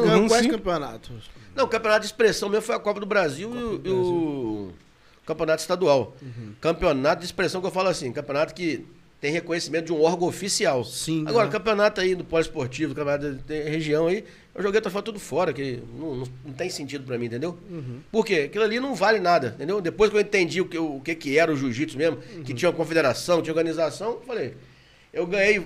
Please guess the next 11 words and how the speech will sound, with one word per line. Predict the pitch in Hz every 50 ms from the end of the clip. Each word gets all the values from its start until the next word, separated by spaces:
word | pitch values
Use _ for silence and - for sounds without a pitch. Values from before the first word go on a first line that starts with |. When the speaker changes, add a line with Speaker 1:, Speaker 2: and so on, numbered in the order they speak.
| - -
Speaker 3:
é, | - 156 151 151 147 139 135
foi | 127 - 156 165
como | 160 160 170
se | 160 -
fosse | 156 170 160 165
no | 165
futebol, | 160 165 170 - 151 135 156 185 226
né? | 226 233 214 - - - _ _ - _ _ _ -
Ganhei | 135 156 180 196 185 156
várias, | 123 151 175 214 233 214 202 185 165 147 123 117 - - - - - - - - - - - - - - - _ _ _ _ _ _ _ _ _ _ _ _ _ _ _
não | 123